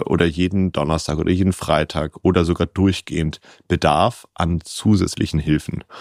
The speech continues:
ähm, weil es einfach nicht geht und weil du ganz oft, du,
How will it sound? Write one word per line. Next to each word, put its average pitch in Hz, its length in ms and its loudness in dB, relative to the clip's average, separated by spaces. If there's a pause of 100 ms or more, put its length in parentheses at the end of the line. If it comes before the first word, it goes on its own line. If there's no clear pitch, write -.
(260)
ähm, 80 280 0
weil 90 180 2
es 87 120 -2
einfach - 420 -6
nicht - 400 -6 (120)
geht - 280 -2
und 80 280 -2
weil 82 140 2
du 87 200 2
ganz 90 260 -2
oft, - 320 -6 (1800)
du, 95 160 0